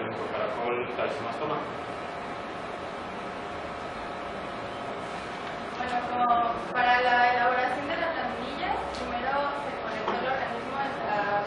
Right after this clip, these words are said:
Speaker 2: playa de Alta Concha, eh, se mantuvo vivo hasta la disección y previa a la disección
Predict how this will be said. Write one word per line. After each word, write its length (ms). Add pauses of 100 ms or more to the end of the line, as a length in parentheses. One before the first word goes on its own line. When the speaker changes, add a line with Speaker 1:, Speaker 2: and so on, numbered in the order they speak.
Speaker 2:
playa 320
de 160
Alta 180 (140)
Concha, 340 (760)
eh, 400 (160)
se 80 (320)
mantuvo 480
vivo 200
hasta 760
la 160
disección 560 (640)
y 320
previa 280
a 120
la 40
disección 520